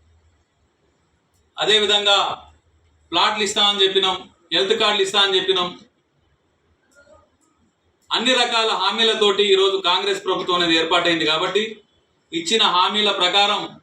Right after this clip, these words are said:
జర్నలిస్ట్ మిత్రులను గౌరవించుకోవాల్సిన అవసరం ఉంది. వాళ్ళ అవసరం సమాజానికి చాలా ఉంది. కాబట్టి గుర్తించి వాళ్ళకి ఇవ్వాలని చెప్పి కాంగ్రెస్ పార్టీ తరఫున నేను ఈ ప్రభుత్వాన్ని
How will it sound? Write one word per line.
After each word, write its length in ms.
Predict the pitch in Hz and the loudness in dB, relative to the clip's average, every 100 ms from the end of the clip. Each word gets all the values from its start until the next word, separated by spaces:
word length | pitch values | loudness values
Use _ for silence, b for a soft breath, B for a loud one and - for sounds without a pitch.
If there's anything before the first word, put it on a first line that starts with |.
| _ _ _ 151 | _ _ _ -4
జర్నలిస్ట్ 420 | 175 214 202 190 | -2 0 -2 -2
మిత్రులను 380 | 185 202 202 165 | -4 -2 -2 0
గౌరవించుకోవాల్సిన 760 | 170 196 202 - 196 180 175 | 2 2 0 -2 0 0 2
అవసరం 360 | 175 190 214 202 | 2 2 0 0
ఉంది. 500 | 190 190 165 160 - _ _ 135 | 2 2 2 -8 -20 _ _ -2
వాళ్ళ 280 | 165 190 185 175 - - _ _ - | 0 2 2 0 -4 -12 _ _ -14
అవసరం 600 | - 131 175 170 220 208 | -6 0 0 2 0 -2
సమాజానికి 840 | - 170 202 202 208 - 196 170 - | -2 0 2 2 0 0 -2 -2 0
చాలా 280 | 170 196 202 | 0 0 0
ఉంది. 160 | 196 185 | 0 0
కాబట్టి 680 | 175 175 175 180 165 135 - _ _ 139 | 0 -2 -2 -2 -2 -4 -16 _ _ -4
గుర్తించి 680 | 175 208 202 208 185 165 - - - | 0 0 0 2 2 0 -10 -20 -6
వాళ్ళకి 300 | 156 160 165 | -4 -2 0
ఇవ్వాలని 420 | 175 190 196 180 | 2 2 0 -4
చెప్పి 420 | 175 180 160 - - - | -2 0 0 -4 -16 -4
కాంగ్రెస్ 400 | 160 190 196 - 180 | -2 0 -2 -2 -2
పార్టీ 220 | 170 165 | -2 -2
తరఫున 520 | 160 165 165 160 139 - - | -6 -6 -2 -2 -2 -10 -6
నేను 140 | 156 | -4
ఈ 80 | 156 | -2
ప్రభుత్వాన్ని 680 | 147 147 165 170 165 143 | -2 -2 -2 -2 0 -2